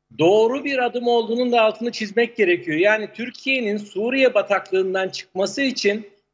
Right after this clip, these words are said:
zaten belki de tesadüfen bizi sevdiklerinden değil ama Rusya'nın yıllardan beri savunduğu şey ve as-, aynı zamanda sadece Rusya'nın da değil, Türkiye'nin bölgeden çıkması, Suriye'den çıkması, yani bu bizim de çıkarımızdaydı böyle bir şeyin,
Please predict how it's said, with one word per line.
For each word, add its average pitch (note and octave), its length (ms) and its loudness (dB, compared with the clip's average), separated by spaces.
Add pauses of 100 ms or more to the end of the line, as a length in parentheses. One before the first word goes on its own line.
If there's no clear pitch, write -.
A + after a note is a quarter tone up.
zaten A#3+ 640 0 (300)
belki A3+ 340 0
de A#3+ 80 -2
tesadüfen A3 760 -2
bizi F3+ 160 -10
sevdiklerinden G#3 920 -2
değil A3 260 -2
ama G3+ 280 -2 (260)
Rusya'nın A3 600 -2
yıllardan G3+ 640 2
beri G3 180 0
savunduğu G3+ 600 0
şey E3+ 440 -2 (280)
ve E3 140 2
as-, D3+ 220 -4
aynı F3+ 200 0
zamanda F3 320 -4
sadece F3+ 480 -2
Rusya'nın G3 460 -6
da F#3 140 -2
değil, F3+ 280 -2 (280)
Türkiye'nin C4+ 680 -2
bölgeden B3 460 2
çıkması, B3 500 -4
Suriye'den A#3 580 0
çıkması, A#3+ 760 -2
yani F3 220 -2
bu A3 220 -2
bizim A#3 300 0
de A#3 100 2
çıkarımızdaydı A3 800 0
böyle G#3 260 2
bir - 60 -12
şeyin, G3+ 360 -4